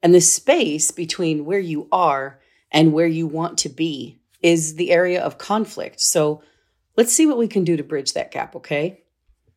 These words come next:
Let me ask you some questions. Does what you say to yourself about yourself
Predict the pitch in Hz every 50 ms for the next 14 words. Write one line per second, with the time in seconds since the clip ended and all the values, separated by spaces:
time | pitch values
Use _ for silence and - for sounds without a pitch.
0 | _ _ _ _ _ - 311 320 - 285 247 220 - - 190 165 - - 156 139
1 | - - - - - - - - 170 - - - _ _ _ _ _ _ _ _
2 | _ _ _ - 196 233 285 269 269 262 370 508 - 320 330 302 - - 175 170
3 | 175 190 190 190 196 185 - - 190 185 185 180 180 - - _ _ - _ _
4 | _ - 143 143 131 131 143 160 170 165 185 185 170 160 - 165 143 135 135 131
5 | - -